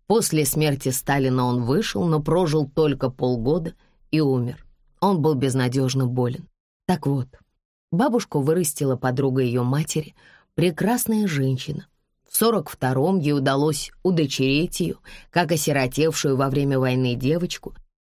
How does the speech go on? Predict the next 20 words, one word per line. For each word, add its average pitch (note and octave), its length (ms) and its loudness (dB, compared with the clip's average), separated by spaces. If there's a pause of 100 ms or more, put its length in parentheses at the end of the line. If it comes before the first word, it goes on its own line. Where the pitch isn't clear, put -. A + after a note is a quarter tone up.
(120)
якобы A3+ 640 2
забывшую D#3 840 0
всё D3 280 -2
прошлое. B2+ 640 -6 (400)
И F#3+ 80 2
бабушке D#3 420 0
не C#3 140 0
пришлось C3+ 500 0
потом C3 300 -2
писать C3 400 -2
в B2 60 -4
анкетах, D3+ 600 -2 (340)
что - 300 0
родители D3+ 720 0 (220)
репрессированы. C#3+ 960 0 (460)
Но A#3 180 4
её G#3 260 2
всегда E3+ 440 0
это C#3+ 280 -2
мучило. B2 520 -4